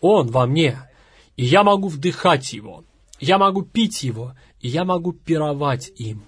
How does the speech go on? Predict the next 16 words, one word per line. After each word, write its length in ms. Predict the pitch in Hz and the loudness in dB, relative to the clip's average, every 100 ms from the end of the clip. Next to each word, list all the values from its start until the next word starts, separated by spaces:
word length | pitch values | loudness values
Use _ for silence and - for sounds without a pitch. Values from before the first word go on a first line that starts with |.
| _ | _
Аллилуйя. 800 | 135 165 160 156 143 127 113 127 _ _ _ _ 185 - - - _ _ _ _ - | 0 0 0 -2 -4 -4 -6 -10 _ _ _ _ -20 -20 -20 -20 _ _ _ _ -6
Если 480 | 135 226 226 185 | 2 2 2 -2
вы 200 | 160 170 | -2 -2
будете 440 | 180 175 190 175 147 | -6 -6 -6 -6 -8
вдыхать 600 | 120 135 135 185 175 - | -6 -6 -4 0 -2 -2
Иисуса, 640 | 123 113 - 202 185 - - _ _ _ | -10 -10 -8 -8 -8 -14 -20 _ _ _
пить 240 | 196 226 220 | 0 0 -2
Иисуса 520 | 143 131 - 135 - | -6 -6 -8 -8 -10
и 140 | 117 131 | -8 -6
есть 540 | 120 117 202 240 - | -6 -2 -2 -2 -4
Иисуса, 640 | 143 131 127 117 - 127 - _ _ _ _ _ | -6 -6 -8 -8 -12 -18 -20 _ _ _ _ _
это 220 | - 139 135 | -6 -4 -4
не 120 | 131 | -4
просто 340 | 196 233 - | -2 -2 -2
напитает 720 | 156 135 151 135 180 165 127 - | -2 -2 -6 0 2 4 2 -4
вас, 340 | - - - | -16 -18 -20